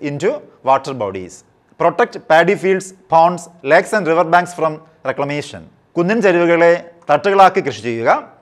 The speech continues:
പാറകൾ നിറഞ്ഞതും മണ്ണിന് ആഴമില്ലാത്തതുമായ മലനിരകൾ, തെങ്ങ്, കവുങ്ങ്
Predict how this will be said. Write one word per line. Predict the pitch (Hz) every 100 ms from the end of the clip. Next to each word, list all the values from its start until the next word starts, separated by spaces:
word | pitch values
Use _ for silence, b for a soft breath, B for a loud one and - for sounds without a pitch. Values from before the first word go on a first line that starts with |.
| _ _ _ _ _ _ _ -
പാറകൾ | 156 175 208 240 185
നിറഞ്ഞതും | 165 170 165 180 180 - _ 135
മണ്ണിന് | 170 196 220 226 156
ആഴമില്ലാത്തതുമായ | 170 190 185 185 180 180 180 180 156
മലനിരകൾ, | 135 139 147 170 262 - _ _ _ 139
തെങ്ങ്, | 139 156 269 - - _ 135
കവുങ്ങ് | 143 160 185